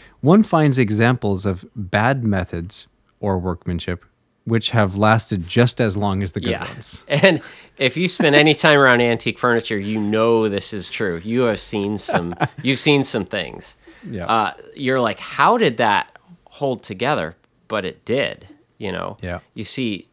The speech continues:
Speaker 2: terrible joinery, you see, uh, misbored holes, and you see nails that totally <laughs> missed what they were aimed at. Um, however, somehow,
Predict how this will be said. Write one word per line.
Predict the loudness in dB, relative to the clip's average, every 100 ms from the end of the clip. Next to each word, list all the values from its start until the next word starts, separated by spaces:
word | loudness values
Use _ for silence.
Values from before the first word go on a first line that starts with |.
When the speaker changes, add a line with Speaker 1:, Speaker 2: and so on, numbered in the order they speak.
| _
Speaker 2:
terrible | -6 0 0 0 -4
joinery, | -4 -2 0 -2 -4 -6
you | -8
see, | -8 -8 -8 -10 _ _ _
uh, | -6 -4 -4
misbored | -2 -4 -4 -4 -2 0 0 -4 -12
holes, | -6 -2 0 0 -4 -6
and | -8
you | -8
see | -6 -4
nails | -4 -2 0 -2 -4
that | -6 -8
totally | -6 -2 2 2 2
<laughs> | 2
missed | 0 -2
what | -6
they | -4 -4
were | 0
aimed | 0 0 -2
at. | -4 -6 -10 -20 -20 -20 _ _ -4
Um, | -4 -4 -10 -18 _ _ _ _ _ _
however, | -6 2 6 6 4 0 -4 -12 _ _ _ _
somehow, | -10 -6 -4 -2 -2 -4